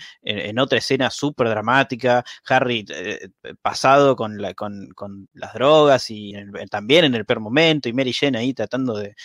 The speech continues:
de sostenerlo y decirle, "No, bueno, es una cagada, ¿qué va, qué va a hacer?". Y, y es otra escena súper triste y, y súper, eh, dura. Y después volvemos, tipo... y después volvemos de vuelta a, a, a la historia de Tim, con, con,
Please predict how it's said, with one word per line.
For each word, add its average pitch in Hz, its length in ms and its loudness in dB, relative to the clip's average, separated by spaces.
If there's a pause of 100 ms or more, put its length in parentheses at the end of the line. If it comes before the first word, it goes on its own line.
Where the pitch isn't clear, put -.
(180)
de 107 120 -8
sostenerlo 131 680 0
y 110 60 -4
decirle, 117 360 -8
"No, 139 340 2
bueno, 156 420 2 (360)
es - 80 -20
una 117 140 -6
cagada, 143 460 4
¿qué 147 140 0
va, 135 140 4 (160)
qué 147 120 0
va 139 60 4
a - 20 2
hacer?". 165 340 4 (300)
Y, 131 500 0
y 156 60 6
es 180 100 0
otra 254 180 0
escena 143 460 0 (100)
súper 127 560 0
triste 113 560 -2
y, 95 240 -10
y 92 160 -20
súper, 127 600 0 (100)
eh, 90 200 -12
dura. 117 460 0 (440)
Y 160 80 -6
después 240 320 4
volvemos, 190 560 6
tipo... 139 380 0 (420)
y 165 100 -6
después 170 200 2
volvemos 262 300 4
de 170 60 4
vuelta 170 460 4
a, 143 560 4
a, - 0 -
a 135 280 0
la 135 120 0
historia 226 260 0
de 165 80 4
Tim, 214 320 -2 (140)
con, 120 240 -2
con, 117 260 -4